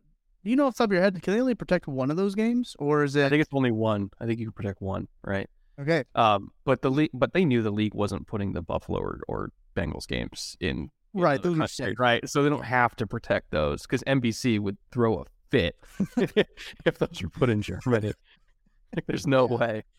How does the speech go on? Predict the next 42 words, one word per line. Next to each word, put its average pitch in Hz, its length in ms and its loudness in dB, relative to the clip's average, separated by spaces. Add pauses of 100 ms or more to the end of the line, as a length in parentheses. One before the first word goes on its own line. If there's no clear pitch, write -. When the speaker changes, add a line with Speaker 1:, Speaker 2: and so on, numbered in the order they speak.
(360)
Speaker 2:
That 151 220 4
said, 131 380 4
um, 110 400 4
you 127 140 2
mentioned 127 300 0
the, 110 200 -2
the 120 60 -6
drop 104 300 0
in 107 60 -6
the 95 80 -8
banner 92 300 -4
point. - 320 -10 (340)
Speaker 1:
Yeah. 120 280 -2 (340)
Speaker 2:
I, 120 460 4 (1300)
just 135 400 0 (160)
because 120 560 0
I'm 110 160 2
a 107 60 0
fan 101 640 -4
of 107 140 -2
football 113 600 0
that 110 120 2
is 98 140 0
fueled 107 380 -2
by 92 160 -4
hatred, 131 560 -2 (720)
I 127 80 -4
wanna 143 180 0
see - 160 2
him 98 100 4
drop 85 300 -4
the - 80 -6
banner 67 340 -2
on 64 100 -2
the - 160 -8
Eagles. 69 500 -6 (300)
Speaker 1:
Ugh. 170 280 -6
Speaker 2:
I 135 160 2
ju-, 127 200 -2
I, 123 240 4
I 131 180 6
just, - 420 -4